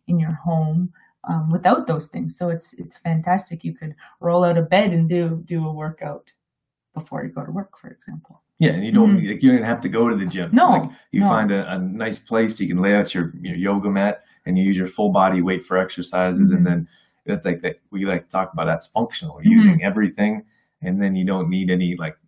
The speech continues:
Speaker 2: props or weights or big machines.
Speaker 1: Mm-hmm.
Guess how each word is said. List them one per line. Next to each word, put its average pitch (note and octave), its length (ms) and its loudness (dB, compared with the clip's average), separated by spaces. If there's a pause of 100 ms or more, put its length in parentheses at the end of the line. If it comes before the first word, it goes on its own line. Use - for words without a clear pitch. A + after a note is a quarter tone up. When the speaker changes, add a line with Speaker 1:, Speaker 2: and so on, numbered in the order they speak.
(220)
Speaker 2:
props - 460 -2
or E2 120 -6
weights F2+ 420 -4
or D#2+ 340 -8 (120)
big F#2 200 -4
machines. F2+ 580 -4
Speaker 1:
Mm-hmm. G#3 360 8